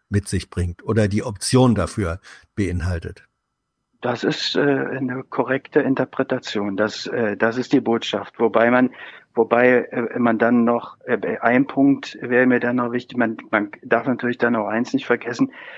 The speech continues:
Speaker 2: die sozusagen die, du sagst Funktionärskaste, alles, äh, okay. Diese, äh, diese, äh, Burschen, ähm, die machen das natürlich, äh, hauptamtlich und twenty-four seven,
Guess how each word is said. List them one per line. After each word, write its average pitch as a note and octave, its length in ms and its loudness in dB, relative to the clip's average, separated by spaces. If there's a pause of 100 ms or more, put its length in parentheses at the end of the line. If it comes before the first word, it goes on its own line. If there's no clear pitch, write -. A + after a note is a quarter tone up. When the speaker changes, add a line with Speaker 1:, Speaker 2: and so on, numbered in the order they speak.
(220)
Speaker 2:
die A#2 280 2
sozusagen A#2+ 680 2
die, A#2+ 180 6 (540)
du B2 100 -4
sagst B2 380 0
Funktionärskaste, C3+ 1200 0
alles, B2 380 0
äh, C3 240 -4
okay. - 340 0 (380)
Diese, D3 480 4
äh, B2+ 240 0 (140)
diese, C3+ 480 -2
äh, B2+ 280 -4
Burschen, C3 720 2
ähm, A#2 460 0
die C#3 340 2 (180)
machen C3+ 280 4
das B2 180 2
natürlich, B2 640 -2
äh, C3 80 -6
hauptamtlich C#3 800 0
und A#2 140 -2
twenty-four A#2 500 -2
seven, A#2+ 480 -2